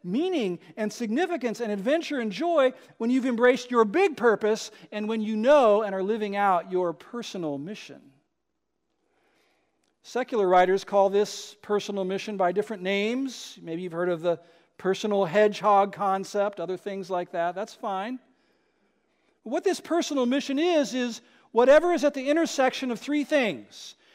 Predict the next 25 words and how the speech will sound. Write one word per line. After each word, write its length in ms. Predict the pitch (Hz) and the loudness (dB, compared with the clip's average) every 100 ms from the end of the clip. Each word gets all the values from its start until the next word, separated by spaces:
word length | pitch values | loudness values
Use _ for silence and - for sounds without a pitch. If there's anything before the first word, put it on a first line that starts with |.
| _ | _
Your 140 | 208 214 | 0 0
passion, 800 | - 302 320 - 196 180 269 277 - - _ _ _ _ _ _ - | 6 10 10 8 0 -2 -2 -8 -14 -20 _ _ _ _ _ _ -20
that's 180 | 147 | -12
what 200 | 185 180 | -8 -8
you 80 | 135 | -10
love. 680 | 110 139 127 139 196 - _ _ _ _ _ _ _ _ _ _ _ _ _ _ _ - | -10 -6 -4 -6 -10 -18 _ _ _ _ _ _ _ _ _ _ _ _ _ _ _ -8
Your 140 | 226 247 | 4 4
abilities 960 | 190 269 381 254 196 220 320 - - - _ _ _ _ _ - | 6 6 8 8 6 2 0 -2 -10 -16 _ _ _ _ _ -18
and 160 | 135 | -12
gifts, 760 | 135 339 339 302 - - - - _ _ _ _ _ _ _ _ _ - | -2 4 4 4 -4 -18 -20 -20 _ _ _ _ _ _ _ _ _ -20
that's 160 | 147 | -14
what 160 | 185 - | -12 -12
you're 100 | 123 | -8
good 200 | 175 220 | -2 0
at. 300 | - 208 220 _ _ _ _ _ _ _ _ _ _ _ _ _ | 2 0 -4 _ _ _ _ _ _ _ _ _ _ _ _ _
And 140 | 165 170 | -12 -6
your 120 | 170 | 2
opportunities, 840 | 180 175 147 - 190 131 101 92 - | 4 2 -6 -10 -10 -10 -12 -20 -20
and 100 | 113 | -18
that's 240 | 160 - | -18 -14
what 200 | 143 - | -14 -14
people 240 | 160 147 | -14 -12
need 320 | 139 156 220 165 | -6 -4 -4 -6
from 180 | 147 | -12
you. 220 | 117 98 | -12 -16